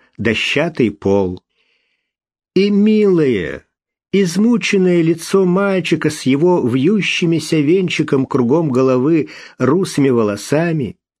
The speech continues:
дёргается всё от сдерживаемых рыданий.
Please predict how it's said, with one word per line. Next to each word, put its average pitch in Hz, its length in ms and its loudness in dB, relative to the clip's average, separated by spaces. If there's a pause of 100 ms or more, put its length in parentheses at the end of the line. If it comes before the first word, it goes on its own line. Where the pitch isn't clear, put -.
(400)
дёргается 175 880 0
всё 175 500 -2 (340)
от 131 180 -2
сдерживаемых 165 1120 0
рыданий. 131 1040 -2